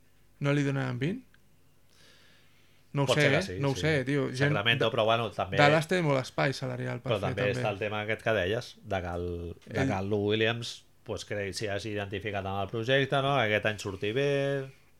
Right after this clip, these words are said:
Speaker 1: I
Speaker 2: Encara falta molta temporada, eh? Però
Speaker 1: i ara
Speaker 2: bueno.
Speaker 1: entro a l'altra cosa... Tot
Speaker 2: Imagina't, imagina que arriben a la primera ronda i es follen el, els Rockets.
Speaker 1: Sí, sí, sí, no, está claro, está claro. ¿Y Paul George lo ves en los Clippers? Si se pira?
Speaker 2: Ostres.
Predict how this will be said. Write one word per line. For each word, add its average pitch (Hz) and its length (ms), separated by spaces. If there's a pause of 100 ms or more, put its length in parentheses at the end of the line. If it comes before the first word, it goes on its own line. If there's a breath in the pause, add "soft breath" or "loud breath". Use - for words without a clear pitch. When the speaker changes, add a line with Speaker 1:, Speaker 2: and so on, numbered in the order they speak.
(200)
Speaker 1:
I 160 160
Speaker 2:
Encara 131 180
falta 143 240
molta 104 240
temporada, 90 460 (100)
eh? 156 60
Però - 100
Speaker 1:
i 147 60
ara 143 160
Speaker 2:
bueno. 160 80
Speaker 1:
entro 147 240 (160)
a - 100
l'altra 135 320
cosa... 123 300 (640 soft breath)
Tot 143 100
Speaker 2:
Imagina't, 131 480
imagina 117 400
que 139 60
arriben 120 260
a 107 80
la 101 60
primera 107 320
ronda 120 320
i - 20
es 101 80
follen 104 320
el, 101 300
els 95 140
Rockets. 139 500 (1080 soft breath)
Speaker 1:
Sí, 147 280
sí, 170 100
sí, 175 200
no, 175 120
está 165 180
claro, 143 280
está 131 160
claro. 156 260 (460 loud breath)
¿Y 151 320 (260)
Paul 156 180
George 175 380
lo 139 140
ves 156 200
en 165 60
los 143 140
Clippers? 214 480 (720 soft breath)
Si - 160
se 139 140
pira? 185 200
Speaker 2:
Ostres. 285 220